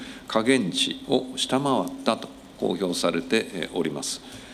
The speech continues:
えー、こうした、あ、科学的な安全性の確認が、あ、積み重なっていくことが、あ、大切であり、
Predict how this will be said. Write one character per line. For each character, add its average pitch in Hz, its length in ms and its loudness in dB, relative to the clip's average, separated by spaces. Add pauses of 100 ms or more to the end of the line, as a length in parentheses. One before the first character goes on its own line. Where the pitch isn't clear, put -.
(260)
え 190 60 4
ー、 185 40 -2
こ 127 140 6
う 127 40 6
し 127 100 0
た、 104 520 2
あ、 95 60 0
科 101 160 4
学 117 200 2
的 110 240 2
な 113 240 4
安 110 180 2
全 110 220 4
性 104 180 4
の 104 140 4
確 95 260 2
認 101 220 2
が、 98 240 4
あ、 87 240 -2
積 - 140 -2
み 123 120 4
重 123 120 4 (140)
な 117 120 2
っ - 20 -6
て - 160 -2
い 101 80 2
く - 100 -10
こ 113 120 0
と 131 120 2
が、 92 220 4
あ、 - 400 -2 (420)
大 101 140 4
切 95 300 0
で 101 40 4
あ 90 60 4
り、 87 180 -2